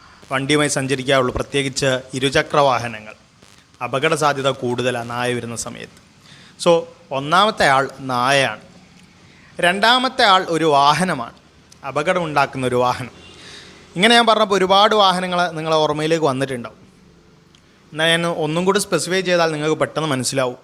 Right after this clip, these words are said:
ഇൻഡിക്കേറ്റർ ഇടാതെ തിരിക്കുന്ന വാഹനം. ആ, ഇപ്പം എല്ലാവർക്കും ഓർമ്മ കിട്ടിയിട്ടുണ്ടാവും, ആ വാഹനം ഓട്ടോറിക്ഷയാണ്. എല്ലാ ഓട്ടോക്കാരെയും അല്ല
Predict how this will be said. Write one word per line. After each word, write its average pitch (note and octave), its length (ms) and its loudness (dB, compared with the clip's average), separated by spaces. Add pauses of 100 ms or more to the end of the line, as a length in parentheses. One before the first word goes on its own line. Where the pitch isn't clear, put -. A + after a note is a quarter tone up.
(420)
ഇൻഡിക്കേറ്റർ G3+ 520 0
ഇടാതെ E3+ 420 4 (160)
തിരിക്കുന്ന C3 340 -4
വാഹനം. A2+ 320 -8 (800)
ആ, C3 180 -12
ഇപ്പം G3 200 -2
എല്ലാവർക്കും F3 420 2 (100)
ഓർമ്മ D3 300 0
കിട്ടിയിട്ടുണ്ടാവും, B2+ 600 -2 (480)
ആ C3 60 -6
വാഹനം C3 440 -4
ഓട്ടോറിക്ഷയാണ്. B2 680 -2 (600)
എല്ലാ D3 260 -6 (120)
ഓട്ടോക്കാരെയും F#3 540 -2
അല്ല C#3+ 220 -4